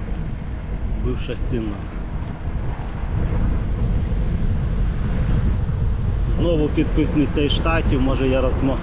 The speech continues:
розказ-, розказував вам, може ні. Задонатила нам на поїздку. І ми відвідуємо Кулінічі.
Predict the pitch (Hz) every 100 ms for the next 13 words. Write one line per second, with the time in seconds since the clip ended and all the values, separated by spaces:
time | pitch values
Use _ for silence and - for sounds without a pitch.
0 | 117 135 135 139 131 - 131 131 - 156
1 | 151 131 127 120 120 123 - 120 131 147
2 | - - - - - - - - - -
3 | - - - 143 151 151 160 160 165 151
4 | 151 151 147 147 135 139 131 156 156 -
5 | - 147 139 - - - - - - -
6 | - - - - - 151 135 165 151 147
7 | 151 160 156 156 151 151 - - - -
8 | - 151 151 160 165 165 - 180 175